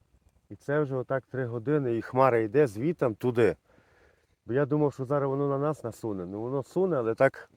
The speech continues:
повільно. Дощ буде, железобетон. Там от бачите, таке трошки синювате. Отам падає дощ. Зараз покажу тут біля мене як. О! Тут такий колір. Тут дощу поки що нема.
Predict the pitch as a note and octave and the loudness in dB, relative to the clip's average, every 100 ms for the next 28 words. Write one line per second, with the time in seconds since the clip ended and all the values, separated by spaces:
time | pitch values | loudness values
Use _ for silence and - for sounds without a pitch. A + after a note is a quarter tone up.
0 | - C3 D#3 D3 F#2+ D#2 _ _ _ _ | -6 0 2 2 0 -4 _ _ _ _
1 | _ _ _ - C#3 D3+ B2 C#3+ A#2 E2+ | _ _ _ -6 -4 -4 -6 -8 -6 -8
2 | D#2+ G#2+ B2+ B2 A#2+ - F2+ D2 _ _ | -10 -10 -8 -8 -10 -8 -8 -10 _ _
3 | _ _ - B2+ C3 A#2+ F3 F#3 - C3 | _ _ -18 -14 -12 -2 -2 -2 -12 -14
4 | B2+ C3 A#2+ B2+ - A#2 - - _ _ | -10 -10 -8 -12 -8 -8 -8 -20 _ _
5 | _ _ _ - - B2+ C3 C3+ G#2+ E2+ | _ _ _ -18 -8 -2 0 6 4 4
6 | - _ - G#2 D3+ E3 - C#3 C3+ C3+ | -12 _ -20 0 4 4 4 2 2 0
7 | A2+ F#2 - - _ - A2+ C3 - A#2 | 2 0 0 -18 _ -12 -8 -8 -8 -16
8 | C3 B2 A#2+ C3+ B2 A#2 A#2+ A#2 F#2+ F2+ | -14 -14 -14 -18 -14 -8 -6 -4 -6 -8
9 | E2 - - - - _ - - - - | -10 -14 -18 -20 -20 _ -20 -20 -20 -20
10 | - - _ _ F#2+ F2 - - - - | -20 -20 _ _ -18 -18 -18 -20 -20 -20
11 | - - _ _ _ _ _ _ _ A#2 | -20 -20 _ _ _ _ _ _ _ -20
12 | - A#2 A#2+ G#2+ G2 E2+ E2 _ _ _ | -16 -12 -10 -10 -8 -10 -12 _ _ _
13 | _ _ A2+ A#2+ A2 - C#3 - C3 C3 | _ _ -20 -20 -18 -16 -14 -8 -8 -8
14 | B2 A#2+ A#2 G#2+ | -12 -10 -8 -6